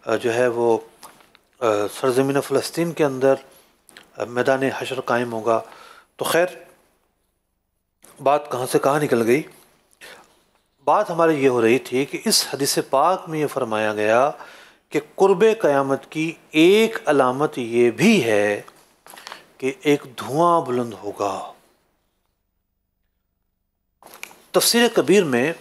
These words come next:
बहुत सारे दलाइल को सामने रखते हुए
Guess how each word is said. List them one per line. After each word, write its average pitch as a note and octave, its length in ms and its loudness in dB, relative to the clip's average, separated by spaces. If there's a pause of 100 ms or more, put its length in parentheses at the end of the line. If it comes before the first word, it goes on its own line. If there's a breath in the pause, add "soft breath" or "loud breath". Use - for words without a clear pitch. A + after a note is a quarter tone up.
(160)
बहुत E3+ 300 -2
सारे C3+ 560 2 (720)
दलाइल C#3 360 2
को C3+ 280 2
सामने C3 500 -4
रखते G#2+ 380 -6
हुए G2 300 -4